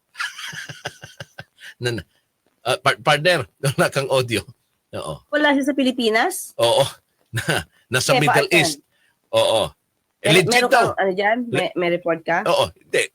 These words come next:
Speaker 1: Ah, ka-, kanina, sa balita, asan na yung, ah, news item natin? Pakiabot nga,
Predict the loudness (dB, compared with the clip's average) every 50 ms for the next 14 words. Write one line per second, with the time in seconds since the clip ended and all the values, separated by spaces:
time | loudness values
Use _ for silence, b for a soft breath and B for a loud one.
0 | _ _ -2 0 0 2 2 2 4 4 4 4 2 2 -2 -4 -4 -2 -2 -2
1 | -2 -2 -4 -2 -2 -2 0 0 2 2 2 2 0 -4 -8 -10 -6 -2 0 2
2 | 2 2 2 2 2 2 2 2 2 2 2 2 0 2 2 4 4 4 2 -2
3 | _ _ _ _ _ _ _ _ _ _ _ _ _ _ _ _ _ _ _ _
4 | _ b b b b b b b b -2 0 0 2 2 2 2 2 2 2 2
5 | 2 2 4 4 4 2 2 0 0 0 0 0 0 0 0 -2 -2 0 0 -2
6 | -2 -2 -4 -8 -8 -10 -8 -4 -2 -2 -2 -2 -4 -4 -4 -2 0 0 0